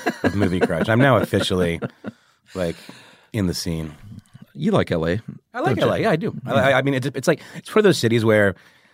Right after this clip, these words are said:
Speaker 2: it really depends on who you know and where you go. If you go to the wrong place, it can be a real drag, and it's, like, kind of like,
Speaker 1: Sure.
Speaker 2: you know, strip mall city in certain areas. But, like,
Speaker 1: Mm,
Speaker 2: there,
Speaker 1: yeah.
Speaker 2: there are parts of it that are lovely, and if you know the right people and know the right places to go, it's, it's really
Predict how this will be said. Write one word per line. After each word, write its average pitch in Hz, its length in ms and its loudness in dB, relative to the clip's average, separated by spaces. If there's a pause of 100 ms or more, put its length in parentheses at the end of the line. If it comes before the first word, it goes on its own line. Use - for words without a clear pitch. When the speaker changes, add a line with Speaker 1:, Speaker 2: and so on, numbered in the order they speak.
(140)
Speaker 2:
it 110 80 0
really 117 220 6
depends 104 360 0
on 95 140 2
who 98 120 -2
you 98 160 2
know 92 280 2
and 92 100 -2
where 87 120 0
you 85 140 -2
go. 85 440 -2
If 98 160 -8
you 104 100 -2
go 95 140 0
to 92 60 -2
the 90 100 -4
wrong 87 240 -2
place, 87 400 -6 (240)
it - 80 -20
can 92 140 -4
be 87 100 -4
a 82 80 -2
real 80 180 -6
drag, 80 400 -6
and 82 140 -10
it's, - 180 -14
like, 80 140 -8
kind 80 160 -10
of 73 80 -14
like, 78 140 -8
Speaker 1:
Sure. 85 220 0 (240)
Speaker 2:
you 90 60 -6
know, 76 140 -6
strip - 340 -8
mall 80 200 -4
city 80 340 -8
in 85 120 -8
certain 85 240 -8
areas. 85 340 -4
But, 87 140 -8
like, 113 160 6
Speaker 1:
Mm, 90 260 0
Speaker 2:
there, 87 100 0
Speaker 1:
yeah. 87 100 2
Speaker 2:
there 175 120 0
are - 20 0
parts 156 260 0
of 107 60 -2
it 92 80 -2
that 90 100 -2
are 82 120 -2 (200)
lovely, 87 460 -2
and 82 160 -6 (120)
if - 220 -20
you 85 100 -12
know 87 200 -8
the 92 100 -10
right 87 120 -6
people 87 340 -6
and 80 140 -8 (580)
know 90 320 -4
the 78 120 -8 (140)
right 87 200 -4
places 87 240 -6
to - 80 -20
go, 90 180 -4
it's, - 180 -12
it's - 160 -20
really 78 220 -12